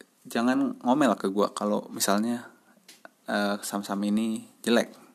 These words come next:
karena gua juga nggak akan minta bagian dari cuan kalian kalau saham-saham ini bagus gitu ya. Fair,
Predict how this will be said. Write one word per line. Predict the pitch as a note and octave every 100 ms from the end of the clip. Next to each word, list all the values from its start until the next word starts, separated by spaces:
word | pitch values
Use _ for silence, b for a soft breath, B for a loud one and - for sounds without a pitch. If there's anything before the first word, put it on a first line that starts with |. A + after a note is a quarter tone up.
| B B B B
karena | - G#2 G#2
gua | G#2+
juga | B2+ D#3+ D#3
nggak | C#3+
akan | D#3+
minta | F3 F#3 F#3+ B2
bagian | G2+ G#2 G2+ G2
dari | G2 G2
cuan | - G2+ G2+
kalian | G2 A#2 C3+
kalau | - F#2+
saham-saham | G#2+ G2+ G#2 G#2
ini | A#2
bagus | B2+ D3 - - - - _
gitu | - - -
ya. | B2
Fair, | - B2 C3+ F3+